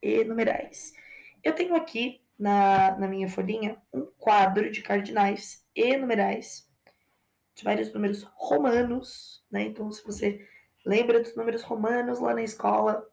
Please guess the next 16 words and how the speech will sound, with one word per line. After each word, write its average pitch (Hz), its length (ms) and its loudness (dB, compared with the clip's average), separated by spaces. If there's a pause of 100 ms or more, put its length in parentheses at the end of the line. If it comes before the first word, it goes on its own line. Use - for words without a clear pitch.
(200)
perfeito. 202 720 0 (1900)
Se - 160 -16
você 190 200 0
não 220 120 2
lembra, 220 640 0
dê 208 200 0
uma 202 140 4
olhadinha, 214 680 0 (300)
tá 202 100 -2
bom? 202 340 0 (840)
É - 80 -6
sempre 214 320 -2
bom 226 420 0
dar 220 120 -2
uma 226 100 -4
relembrada. 226 680 0